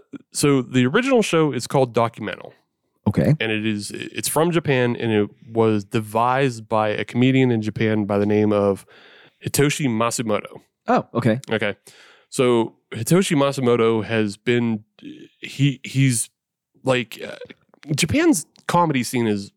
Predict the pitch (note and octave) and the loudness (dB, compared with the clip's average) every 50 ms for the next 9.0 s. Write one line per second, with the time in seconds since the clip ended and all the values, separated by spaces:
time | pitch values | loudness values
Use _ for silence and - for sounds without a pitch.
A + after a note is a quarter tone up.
0 | _ A2 A2+ G#2+ G#2+ G#2+ A#2 C#3 C#3+ C#3+ C3+ A#2+ A2+ G#2+ A2 G2+ - - - - | _ -20 -20 -18 -8 -2 0 2 4 4 4 2 2 0 -2 -4 -4 -10 -16 -16
1 | - _ _ _ _ _ _ _ _ _ _ _ _ _ _ _ _ _ _ - | -18 _ _ _ _ _ _ _ _ _ _ _ _ _ _ _ _ _ _ -10
2 | - - C3+ B2+ A#2 A2+ A2 A2 G#2+ - - A#2 G#2 G2 F#2+ - - - - - | -4 0 2 2 4 4 2 0 -2 -2 -2 -2 -2 -2 -4 -6 -12 -14 -16 -20
3 | - - - _ - A#3+ D4 D#4 D#4 C4+ A#3+ B3 B3+ B3 B3 G#3+ G#3 F3+ E3 E3+ | -20 -20 -6 _ -2 0 2 2 2 2 2 4 4 4 4 2 0 -4 -8 -12
4 | E3 - - F3+ A3 C4+ A#3+ G3 G3+ G#3+ G#3 E3+ F#3+ F3 A3 A#3 A3+ F3 - - | -16 -8 -4 -2 0 0 2 4 4 4 4 4 2 2 2 2 0 0 -2 -2
5 | B3 B3 A3+ F#3 D3 - - C#3 C3+ A#2+ A2 G#2 F#2+ - - A2 F2 D#2 D#2+ - | 0 0 0 0 0 -2 -2 -4 -2 -2 -2 -4 -4 -4 -4 -4 -4 -4 -6 -6
6 | - D3+ - - C#3+ B2+ G2 - - - - _ _ _ _ - - - _ - | -6 -6 -4 -2 -2 -2 -4 -4 -8 -16 -18 _ _ _ _ -20 -20 -14 _ -2
7 | C3 C3 - _ _ _ - A#2+ C#3 D3 C3 A#2+ G#2+ G2+ F2+ E2 D#2+ C3+ D#3+ D#3+ | -2 -2 -2 _ _ _ 0 0 2 2 0 0 -4 -4 -4 -4 -2 -2 -2 -2
8 | C#3 B2 - - D#3+ E3 D#3 - - C#3 B2+ B2 A#2+ A#2 - - B2+ A#2 A2+ G#2+ | -4 -4 -4 -2 -2 -2 -2 -2 0 0 0 0 0 -4 -4 -4 -2 -2 -2 -4